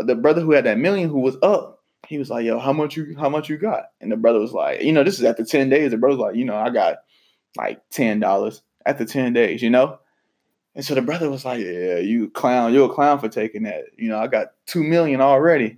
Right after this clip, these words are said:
after ten days." And so then the other brother comes back after, like, twenty days, and he's like, "How much you got?" And he's like, "Yeah, I got, like, seven thousand, eight thousand after the twenty days." And the brother's like, "Yeah, I'm up, like, nine, ten million already. You know, you still stupid for taking it. You should just took the million off the bat."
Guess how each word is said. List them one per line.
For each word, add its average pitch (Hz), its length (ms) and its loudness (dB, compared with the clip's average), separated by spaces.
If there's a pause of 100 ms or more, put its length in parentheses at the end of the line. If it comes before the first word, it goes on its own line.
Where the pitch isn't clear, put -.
(100)
after 117 160 -8
ten 117 320 -2
days." 110 340 -8 (640)
And 117 100 -12
so 120 160 -4
then 120 140 -2
the 110 100 0
other 139 200 -6
brother 127 180 0
comes 135 260 -2
back 120 260 -2
after, 117 180 -6
like, 113 240 0
twenty 196 280 2
days, 113 240 2
and 127 60 -6
he's 131 80 -10
like, 131 120 -8
"How 143 100 -10
much 143 180 -8
you 139 80 0
got?" 208 320 -8 (680)
And - 100 -12
he's 143 120 -10
like, 117 160 -6
"Yeah, 110 140 -8
I 143 80 -6
got, 127 160 -6
like, 87 160 -12 (240)
seven 135 500 0
thousand, 135 460 2
eight - 260 -4
thousand 156 360 2
after 113 160 -6
the 117 140 -6
twenty 127 300 -4
days." 156 500 -4
And 113 100 -8
the - 40 -14
brother's 104 240 -8
like, 92 160 -2
"Yeah, 101 180 0
I'm 120 140 0
up, 98 140 -2
like, 98 180 0
nine, 123 460 -2 (420)
ten 147 360 2
million 175 280 0
already. 135 480 4
You 143 120 2
know, 135 100 2
you 135 140 2
still 160 280 0
stupid 160 380 -4
for 127 60 -6
taking 160 320 -2
it. 117 40 0
You 120 60 -2
should 127 180 -14
just 135 160 -12
took 143 140 -10
the 120 80 -6
million 147 300 0
off 135 100 -4
the 131 80 -10
bat." 160 340 -2